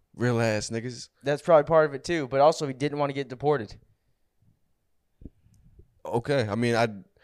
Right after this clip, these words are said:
Speaker 2: That's right, you freaking
Speaker 1: Theo,
Speaker 2: idiot.
Speaker 1: is this, is this accurate? Theo's not fact checking this one.
Speaker 2: I looked, well, at least that's what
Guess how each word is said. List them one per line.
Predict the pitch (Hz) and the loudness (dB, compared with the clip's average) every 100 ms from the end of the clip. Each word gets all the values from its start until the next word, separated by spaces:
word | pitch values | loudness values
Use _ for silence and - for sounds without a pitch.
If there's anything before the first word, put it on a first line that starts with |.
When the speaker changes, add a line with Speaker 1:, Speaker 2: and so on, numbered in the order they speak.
| - | -18
Speaker 2:
That's | - | -6
right, | 131 | -6
you | 110 98 | -6 -10
freaking | - - 123 107 | -14 -10 -8 -2
Speaker 1:
Theo, | 160 156 | 2 4
Speaker 2:
idiot. | 123 | 4
Speaker 1:
is | 127 | 2
this, | 139 | 0
is | 127 | -2
this | 135 | 0
accurate? | 151 156 175 - _ _ _ _ _ _ _ _ _ _ _ _ _ _ _ - _ _ _ _ | -2 -2 -8 -10 _ _ _ _ _ _ _ _ _ _ _ _ _ _ _ -20 _ _ _ _
Theo's | 123 117 104 | -2 -2 0
not | 104 104 - _ | -2 -4 -6 _
fact | - 104 95 | -6 -4 -4
checking | 104 92 | -6 -8
this | 95 - | -8 -8
one. | 92 - _ _ _ - | -10 -12 _ _ _ 4
Speaker 2:
I | 156 | 4
looked, | 185 226 202 | 6 2 6
well, | 175 | 6
at | 185 | 6
least | 214 | 4
that's | 202 202 | 4 4
what | 185 160 | 2 -4